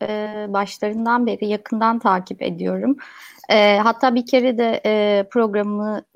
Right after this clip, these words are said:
programa konuk olmuştu kendisi. E, dediğiniz gibi tüm hak ihlallerini, e, itinayla, e, ele alan ve, e, tüm hak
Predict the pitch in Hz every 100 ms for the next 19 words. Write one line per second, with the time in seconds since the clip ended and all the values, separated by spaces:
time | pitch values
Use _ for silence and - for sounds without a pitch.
0 | - 220 214 208 208 208 208 220 220 -
1 | 190 185 185 - 190 196 180 185 190 185
2 | - 311 339 - - - - 208 208 202
3 | - - 208 208 240 226 277 330 330 262
4 | 208 214 - 311 311 285 - - - 247
5 | 247 - _ 220 196 202 190 196 190 185
6 | 185 214 285 294 - 196 190 190 185 185
7 | 190 - _ _ _ - - - - -
8 | - 214 - 240 254 262 254 196 160 -
9 | _ _ - 185 185 190 - 196 196 196
10 | 190 180 170 220 _ - 185 180 - 180
11 | 180 - 247 247 233